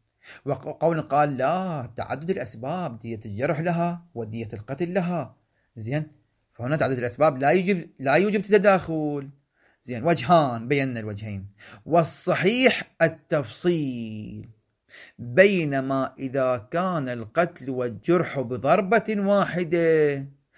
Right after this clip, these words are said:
وما إذا كان بضربتين، فعلى الأول بضربة واحدة تدخل دية الطرف في دية النفس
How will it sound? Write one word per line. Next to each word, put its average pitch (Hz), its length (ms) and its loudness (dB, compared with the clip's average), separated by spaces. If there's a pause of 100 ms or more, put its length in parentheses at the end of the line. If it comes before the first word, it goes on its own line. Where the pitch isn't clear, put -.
(260)
وما 160 460 2
إذا 139 340 0
كان 170 380 -2
بضربتين، 117 1400 -4 (580)
فعلى 220 340 4
الأول 190 760 6 (380)
بضربة 131 460 -4
واحدة 101 460 -10 (380)
تدخل 135 540 2
دية 208 300 2
الطرف 226 360 4
في 151 120 0
دية 143 280 4
النفس 151 540 -2